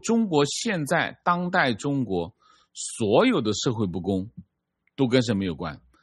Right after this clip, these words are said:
跟政治制度有关，跟中共的独裁有关，跟老百姓的权利被剥夺有关，没有别的原因啊。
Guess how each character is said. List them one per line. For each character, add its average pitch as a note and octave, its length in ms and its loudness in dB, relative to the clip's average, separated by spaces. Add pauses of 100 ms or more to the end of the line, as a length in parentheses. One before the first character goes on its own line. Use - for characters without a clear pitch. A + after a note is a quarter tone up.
(160)
跟 B2 240 0
政 B2 220 0
治 E2 100 -10
制 E2 200 -10
度 D2+ 140 -12
有 G#1+ 120 -16
关， G1+ 260 -20 (880)
跟 C3+ 300 4
中 D#3 280 0
共 D#3+ 180 -4
的 A2 100 2
独 F#2 260 -2
裁 E2+ 280 -6
有 F2+ 180 -6
关， A1+ 280 -16 (720)
跟 C#3+ 240 4
老 A#2 180 4
百 G#2+ 180 0
姓 B2 240 0
的 G2+ 200 0
权 F#2 340 -4
利 A2+ 100 2
被 G2+ 160 0
剥 A#2 300 4
夺 F#2 180 -4
有 B1 140 -10
关， G#1 260 -18 (480)
没 F#2 220 -4
有 G#3 100 0
别 G#2 160 -4
的 D2+ 100 -12
原 B1 220 -12
因 G#1+ 240 -16 (560)
啊。 - 160 -20